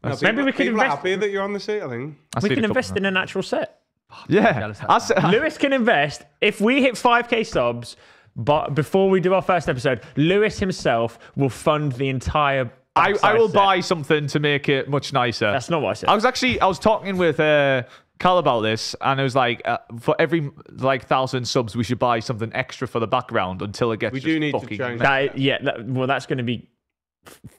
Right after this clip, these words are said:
Speaker 3: theoretically quite quick
Speaker 2: Yeah,
Speaker 3: to
Speaker 2: man.
Speaker 3: reach, because obviously
Speaker 4: Whoa.
Speaker 3: the
Speaker 2: Whoa!
Speaker 4: What do you think we are, Clearside?
Speaker 3: No, no, we've just
Speaker 2: We're the
Speaker 3: got, we,
Speaker 2: fucking Backside.
Speaker 3: we have, we have an incredibly loyal fan base, and I'm,
Speaker 2: Yeah,
Speaker 3: I'm
Speaker 2: r-
Speaker 3: proud of that.
Speaker 2: Yeah, up the Backside.
Speaker 1: I think you're all weird.
Speaker 4: Yeah. <laughs> Phoebe Jones with one ninety-nine.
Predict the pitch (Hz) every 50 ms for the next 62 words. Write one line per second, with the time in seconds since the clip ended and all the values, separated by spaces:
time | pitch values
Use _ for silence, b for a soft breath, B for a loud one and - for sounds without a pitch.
0 | _ _ 156 139 120 123 117 - 110 101 110 104 - - - 113 - - - -
1 | - 113 101 - - - - _ _ _ _ _ 151 202 247 - 113 110 147 -
2 | - - - 107 95 - 107 107 110 104 104 151 156 - - - 123 151 208 240
3 | 254 262 247 240 240 233 220 220 214 208 196 190 185 180 170 165 196 226 226 226
4 | - 240 208 233 240 240 208 156 - - - 254 247 208 - - 92 107 135 185
5 | - - - _ _ _ _ _ - - 285 285 - 135 135 160 190 160 131 143
6 | 156 175 208 226 220 208 156 131 - 202 - 226 180 143 131 214 277 - - -
7 | 190 208 175 143 180 208 226 214 226 196 160 156 139 117 135 170 208 214 170 160
8 | 147 127 - - 175 156 139 131 123 123 123 120 117 110 - 131 151 202 196 117
9 | 78 64 - - - 110 120 123 117 110 117 117 104 104 131 - 190 143 92 76
10 | 64 - 107 110 - - 143 160 - - 90 82 90 - - - 92 92 - 107
11 | - _ _ 180 139 127 123 147 139 131 123 120 110 104 104 110 113 110 113 123
12 | 135 131 - _ - 113 110 104 104 92 73 - - - - 185 185 180 175 175
13 | 170 165 165 151 - 131 - 202 220 220 202 165 147 139 131 127 123 123 120 117
14 | 117 120 120 117 120 95